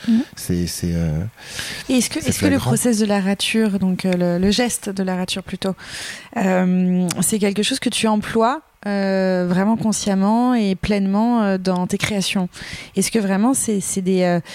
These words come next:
Speaker 1: tu acceptes la part, euh, d'évolution, la part d'erreur, euh, la part de, de questionnement, euh, quand, quand tu proposes par exemple Qui va garder les enfants, qui est une composition quand même très plurielle, où t'es à la, à la rencontre de plusieurs femmes politiques, euh, t'as dû raturer plein de choses.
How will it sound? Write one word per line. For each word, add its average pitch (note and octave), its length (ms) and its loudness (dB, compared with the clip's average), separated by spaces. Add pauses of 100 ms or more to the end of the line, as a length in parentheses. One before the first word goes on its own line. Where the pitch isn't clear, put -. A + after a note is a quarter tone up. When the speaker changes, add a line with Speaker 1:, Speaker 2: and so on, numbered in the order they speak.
(180)
Speaker 1:
tu - 140 0
acceptes B3 460 0
la G#3+ 180 0
part, G#3 280 0
euh, G3+ 100 2
d'évolution, G3 640 0
la B3+ 160 2
part F#3+ 280 0
d'erreur, F#3 520 2 (380)
euh, F3+ 580 2
la E3+ 140 2
part F#3 240 0
de, F#3 200 2
de F3+ 100 0
questionnement, A3 800 0 (160)
euh, F#3 800 0
quand, F#3 160 0
quand F#3 160 -2
tu - 100 -2
proposes G3+ 320 -2
par G3 120 0
exemple G#3 180 0
Qui - 140 -4
va G3+ 100 2
garder G3 240 0
les G3+ 160 2
enfants, G#3 220 0
qui A3+ 100 -2
est - 20 2
une F#3 80 0
composition F#3+ 540 0
quand G#3 80 0
même F#3+ 140 0
très A3 180 0
plurielle, A3 540 0 (360)
où G3 60 -4
t'es G3 140 -2
à F#3 80 4
la, F3+ 260 2
à G3 100 0
la F#3+ 200 2
rencontre G3 260 2
de G3+ 60 2
plusieurs G3 320 -2
femmes A3+ 260 0
politiques, G#3 560 -4 (460)
euh, G3 360 2
t'as G3+ 120 0
dû G3+ 160 2
raturer G#3 380 -2
plein C4 260 -2
de B3 100 2
choses. G#3+ 560 0